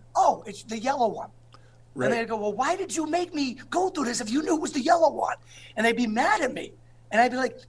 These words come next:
Speaker 1: "Because I didn't understand it till just now what you were asking." You know, so, but that never got diagnosed. So I think every one of us <clears throat> has some form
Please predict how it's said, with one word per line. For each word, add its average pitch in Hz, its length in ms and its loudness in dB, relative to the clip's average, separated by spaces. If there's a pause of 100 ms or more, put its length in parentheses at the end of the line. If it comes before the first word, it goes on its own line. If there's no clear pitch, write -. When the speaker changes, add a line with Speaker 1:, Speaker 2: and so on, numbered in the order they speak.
Speaker 1:
"Because 233 180 -6
I 254 80 4
didn't 269 160 0
understand 269 600 -4
it 220 80 -6
till 190 120 -10
just 233 320 -6
now 269 380 -2
what 196 200 -6
you 208 60 -10
were 202 180 -6
asking." - 520 -6 (500)
You 196 80 -2
know, 208 60 6
so, 202 140 -2
but 185 140 -4
that 262 180 6
never 247 220 2
got 185 240 0
diagnosed. 208 600 0 (220)
So 190 160 -2
I 190 100 4
think 294 300 -6
every 233 200 -4
one 233 300 0
of 196 120 0
us - 320 -8
<clears throat> - 680 -18
has - 180 -4
some 240 180 -4
form 196 480 0